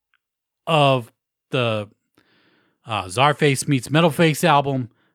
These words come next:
but it's all new songs, ten tracks, twenty-seven minutes. Features from D M C of Run-D M C, Del the Fun-, Funky Homo Sapien.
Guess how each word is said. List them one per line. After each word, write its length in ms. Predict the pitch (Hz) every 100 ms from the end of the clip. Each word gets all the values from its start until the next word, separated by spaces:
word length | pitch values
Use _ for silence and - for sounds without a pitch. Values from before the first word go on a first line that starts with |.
| _
but 100 | 117
it's 100 | 104 -
all 280 | 156 160 151
new 160 | 143
songs, 500 | 131 - 117 117 117
ten 240 | - 175 165
tracks, 460 | - 147 131 -
twenty-seven 680 | - 160 170 - 170 131 117
minutes. 460 | 113 113 110 - - _ _ _ _ _ _ _ _ _ _ _
Features 380 | - 190 175 170
from 180 | 175 127
D 240 | 117 151
M 140 | 156 131
C 260 | - 160
of 160 | 127 101
Run-D 380 | 135 131 127 127
M 100 | 113
C, 500 | - 143 135 127 - _ _ _ _ -
Del 200 | 151 143
the 40 |
Fun-, 300 | 127 - 139 -
Funky 320 | - 156 135
Homo 220 | 127 135 113
Sapien. 640 | - 135 131 131 127 117